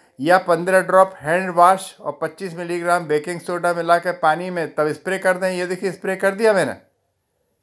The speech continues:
तो ये मर गए सारे के सारे। देखिए ध्यान से, ये देखिए मैं स्प्रे कर रहा हूँ यहाँ पर, सेवेंटी परसेंट isopropyl alcohol मैंने इस पर स्प्रे किया जैसे ही, तो सारे के सारे मर गए, सारे सफ़ेद जो है वो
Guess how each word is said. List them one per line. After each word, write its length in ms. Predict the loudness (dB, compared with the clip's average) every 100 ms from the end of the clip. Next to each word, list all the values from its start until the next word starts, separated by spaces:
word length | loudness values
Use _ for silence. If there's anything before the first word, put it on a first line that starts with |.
| _ _ _ _ _ _ _ _ _ _ _ -2
तो 60 | 6
ये 160 | 6
मर 540 | 6 -2 -6 4 4 6
गए 180 | 4 4
सारे 300 | -2 -6 -8
के 60 |
सारे। 260 | -12 -12 -10
देखिए 300 | -12 -12 -10
ध्यान 280 | -4 -4 -4
से, 80 | -6
ये 180 | -6 -4
देखिए 240 | -6 -6
मैं 120 | -8 -8
स्प्रे 260 | -4 -2
कर 160 | 2 2
रहा 120 | 2
हूँ 140 | 0 0
यहाँ 160 | -2
पर, 280 | -2 -6 -8 _ _ _ _ -14
सेवेंटी 460 | -6 -4 -2 -2
परसेंट 420 | 0 0 0 -4 -2
isopropyl 720 | -2 -2 -4 -8 -2 0 0
alcohol 420 | 0 -2 -2 -2 -2
मैंने 200 | -4 -6
इस 100 | -6
पर 160 | -6
स्प्रे 260 | -4 -4 -4
किया 220 | 2 4 4
जैसे 320 | 2 0 -4
ही, 140 | -6 -12 _ _ _ _ _ _ _ _ _ _ _ -2
तो 80 |
सारे 340 | 2 4 4 4
के 100 | -2
सारे 260 | -2 0 2
मर 220 | 2 2
गए, 220 | 0 -4 -6 _
सारे 360 | 0 2 2 0
सफ़ेद 380 | -6 -6 -6 -4
जो 140 | -4
है 140 | -2 -2
वो 220 | -2 -2